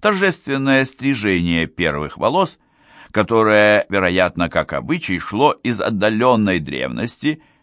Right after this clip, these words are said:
и могло заключаться в том, что голову кругом стригли под гребёнку, оставляя заветный запорожский чуб впереди, на лбу,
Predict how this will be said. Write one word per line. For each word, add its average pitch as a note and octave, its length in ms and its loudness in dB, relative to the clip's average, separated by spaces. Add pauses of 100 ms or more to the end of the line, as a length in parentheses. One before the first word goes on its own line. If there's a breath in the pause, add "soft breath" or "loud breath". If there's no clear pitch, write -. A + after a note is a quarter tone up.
(160 soft breath)
и A2 100 2
могло C#3+ 300 4
заключаться C#3 680 -2
в - 40 -20
том, D3+ 220 -2
что A#2+ 240 -2
голову G#2+ 800 2
кругом C#3 500 0
стригли A#2 520 -4
под G#2 240 -4
гребёнку, E2 720 -4 (260 loud breath)
оставляя A2 800 2
заветный G#2+ 600 -2
запорожский G2 960 -2
чуб A2+ 300 -2
впереди, F#2 880 -2 (640)
на G3 220 2
лбу, F#2+ 500 0